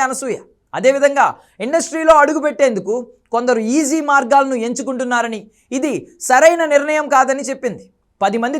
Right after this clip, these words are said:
తప్పు చేస్తున్నారు కదా అని నేను కూడా చేస్తాను అనడం కరెక్ట్ కాదంది. ఈజీ వేలో కాకుండా కష్టాన్ని, కళను నమ్ముకొని ప్రయత్నిస్తే మంచిదని తన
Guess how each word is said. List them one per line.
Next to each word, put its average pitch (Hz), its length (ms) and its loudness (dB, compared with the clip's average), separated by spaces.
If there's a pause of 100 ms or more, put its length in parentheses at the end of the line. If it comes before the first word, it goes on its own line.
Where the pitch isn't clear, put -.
తప్పు 262 240 0
చేస్తున్నారు 285 540 0
కదా 269 200 4
అని 254 140 -6 (440)
నేను 330 280 0
కూడా 311 160 6 (140)
చేస్తాను 269 500 2
అనడం 180 260 -4 (360)
కరెక్ట్ 254 320 -4 (100)
కాదంది. 208 360 0 (380)
ఈజీ 311 280 2
వేలో 294 200 8 (100)
కాకుండా 254 360 2 (300)
కష్టాన్ని, 285 640 0 (120)
కళను 285 380 2
నమ్ముకొని 269 460 -2 (380)
ప్రయత్నిస్తే 247 540 -2 (160)
మంచిదని 240 460 -4 (320)
తన 180 120 -6